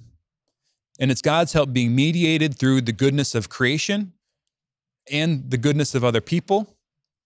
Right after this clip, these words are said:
or the goodness of the new creation, of the supernatural. When I, when I'm also thinking about my own growth, my personal development,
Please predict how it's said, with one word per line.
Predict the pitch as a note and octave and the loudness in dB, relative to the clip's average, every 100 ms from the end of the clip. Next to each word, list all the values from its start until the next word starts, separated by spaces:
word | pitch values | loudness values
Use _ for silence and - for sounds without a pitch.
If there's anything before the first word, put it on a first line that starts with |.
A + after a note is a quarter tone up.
| _ _ _ _ | _ _ _ _
or | C#3+ D#3+ E3 | 2 4 4
the | D3 | 0
goodness | A2+ C3+ C3+ B2 | 0 2 0 -2
of | A#2+ A#2 G2+ | 0 -2 -2
the | |
new | A#2 C3 | 0 0
creation, | C3+ - F2+ F2+ - C#3 C3 _ _ | -2 -8 -12 -12 -14 -16 -18 _ _
of | B2 A2 | -8 -6
the | A#2 | -4
supernatural. | C#3+ C3 A2 F#2 F#2 - C3 C3+ _ _ _ _ _ _ _ _ _ _ _ _ _ _ _ _ _ _ _ _ _ _ _ _ _ - - - - | -4 -6 -6 -8 -10 -12 -12 -14 _ _ _ _ _ _ _ _ _ _ _ _ _ _ _ _ _ _ _ _ _ _ _ _ _ -20 -20 -18 -2
When | D#3 | 0
I, | D#3 | 2
when | D#3+ D#3+ | 2 2
I'm | D#3+ | 4
also | F#3 A#3+ A#3 | 2 2 -2
thinking | F#3+ F3 D3 | -2 -2 0
about | B2 A#2 A#2 | 2 2 2
my | A#2+ | 2
own | C#3 D3 | 2 2
growth, | A#2 B2 A#2+ | 2 0 2
my | A2+ | -2
personal | - D3 B2+ C3+ | 0 0 0 -2
development, | A2 G2+ G#2+ G#2+ G#2 A2 | -2 -2 -2 -2 -6 -12